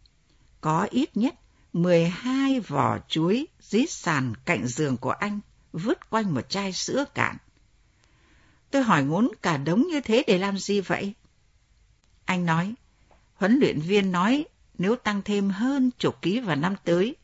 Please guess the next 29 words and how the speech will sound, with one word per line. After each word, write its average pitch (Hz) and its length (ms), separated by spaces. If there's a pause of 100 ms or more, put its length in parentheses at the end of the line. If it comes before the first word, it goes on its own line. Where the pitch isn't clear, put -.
(320)
thì 185 300
anh 254 260
có 302 100
thể 170 240
chơi. 233 440 (300)
Đây 190 180
là 123 100
cách - 300
nhanh 180 240
nhất." 202 200 (1600)
Tôi 196 120
nói, 180 220
"James, 208 540
nếu 202 140
anh 226 180
không 220 220
bị 110 240
ói 208 360
ra 214 280
hết 226 300
mớ 185 260
đó, 220 440 (400)
thì 170 320
em 254 260
muốn 311 160
hỏi 175 260
anh 240 280
mấy 233 260
chuyện." 156 360